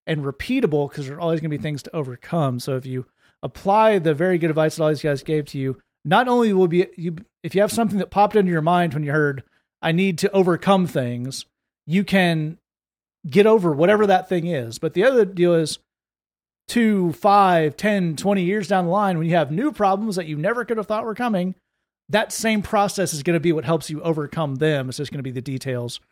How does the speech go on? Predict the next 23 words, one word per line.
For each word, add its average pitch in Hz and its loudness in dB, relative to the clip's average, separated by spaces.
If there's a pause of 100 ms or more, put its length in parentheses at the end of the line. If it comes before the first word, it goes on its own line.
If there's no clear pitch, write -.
(280)
are 151 2
different 139 -4
here 127 -8
and 135 -10 (120)
there. 131 -4
All 139 -2
right. 131 -2
And 131 -8
that's 135 -6
all 139 -2 (320)
good 156 -2
stuff 160 2
about 160 4
that. 156 4
If 143 -6
you 165 0
want 156 -2
more 220 6
on 190 2
that, 185 4
including 170 -2
songs, 165 -2
sermons, 151 -4